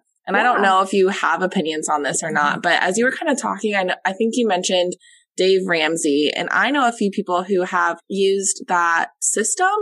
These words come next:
Speaker 1: and I just didn't know if you had thoughts about it, if it's similar to, like, what you are doing within your program or, you know, other big kind of popular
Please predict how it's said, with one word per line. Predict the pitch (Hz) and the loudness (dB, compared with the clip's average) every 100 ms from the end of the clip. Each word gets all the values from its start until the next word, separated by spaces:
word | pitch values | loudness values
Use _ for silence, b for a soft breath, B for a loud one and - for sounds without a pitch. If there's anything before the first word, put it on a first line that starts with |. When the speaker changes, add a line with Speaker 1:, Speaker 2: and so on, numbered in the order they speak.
| 427 b b | -6 b b
Speaker 1:
and | 202 226 | -2 0
I | |
just | 330 359 | 0 0
didn't | 233 | 0
know | 226 233 | 0 0
if | 233 | 0
you | 226 | -2
had | 226 190 180 - | 0 0 -2 -4
thoughts | 214 294 320 302 | -2 0 -2 0
about | 277 285 | 0 2
it, | 285 - - | 2 0 -2
if | 208 | -2
it's | 190 - - | -2 -2 -2
similar | 226 226 220 214 | -2 0 2 0
to, | 220 | -2
like, | 180 160 135 - b b b - | -2 0 -2 -6 b b b -6
what | 190 175 | -2 0
you | 180 196 226 | 2 2 2
are | 226 | 2
doing | 214 208 208 196 | 2 0 0 -2
within | 196 175 175 | -2 -2 0
your | 233 254 | -2 -2
program | - 262 254 247 247 240 240 - - | -2 -2 0 0 2 2 0 -2 0
or, | 180 180 175 170 170 147 _ _ | 2 4 2 2 0 -2 _ _
you | 190 | -2
know, | 180 | 0
other | - 196 208 | 2 2 0
big | 190 185 180 175 - - | 0 2 2 0 -6 -4
kind | 180 | -2
of | 170 | -2
popular | - 170 170 170 165 160 156 | -2 -2 0 2 2 2 0